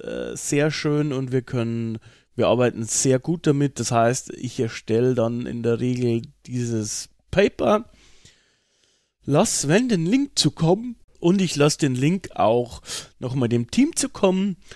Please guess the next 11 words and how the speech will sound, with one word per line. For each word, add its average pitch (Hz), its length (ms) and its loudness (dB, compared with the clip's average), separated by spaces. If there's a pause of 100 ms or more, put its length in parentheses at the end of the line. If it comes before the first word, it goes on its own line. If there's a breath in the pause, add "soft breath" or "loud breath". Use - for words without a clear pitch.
(260 loud breath)
Die 123 80 -20
können 123 320 0
dann 120 160 -2
auch 117 560 -4
reingucken, 104 720 -8
beziehungsweise 127 580 2
die 123 100 -8
können 135 280 -2
eigentlich 113 320 -2
immer 190 260 2
reingucken, 143 640 -2